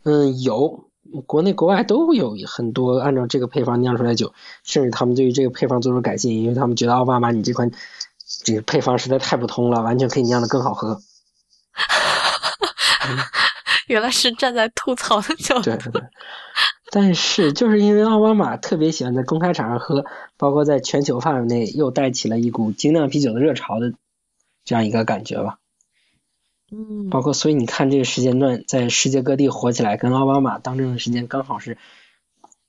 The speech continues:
Speaker 1: 处于同一时间段。
Speaker 2: 嗯，好。嗯，所以现在，哎，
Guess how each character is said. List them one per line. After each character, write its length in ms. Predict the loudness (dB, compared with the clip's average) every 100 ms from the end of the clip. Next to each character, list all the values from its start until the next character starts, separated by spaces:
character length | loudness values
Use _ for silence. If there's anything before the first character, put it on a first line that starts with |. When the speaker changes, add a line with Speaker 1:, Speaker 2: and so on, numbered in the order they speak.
| _ _ -10
Speaker 1:
处 280 | -4 -2 -2
于 100 | -4
同 200 | 0 0
一 20 |
时 120 | 2
间 160 | 2 2
段。 220 | 0 -4 _ _ _ _ _ _ _ _ _ _ _ -14
Speaker 2:
嗯， 320 | -12 -10 -14 _ _ _ _ _
好。 180 | _ -20 _ _ -20 -20 -20 -20 -20 -10
嗯， 340 | -6 -4 -4
所 200 | -2 0
以 220 | 2 0
现 360 | -4 -2 -2 -2
在， 520 | -2 -2 0 -2 -4 -8 -20 _ _ _
哎， 100 | -10